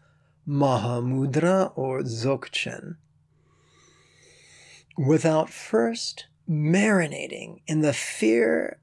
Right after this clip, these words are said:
of missing out, in the fear of death, in the fear of punishment, and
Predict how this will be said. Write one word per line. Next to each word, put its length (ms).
of 160
missing 480
out, 520
in 140
the 120
fear 760
of 280
death, 760
in 160
the 140
fear 840
of 220
punishment, 800
and 600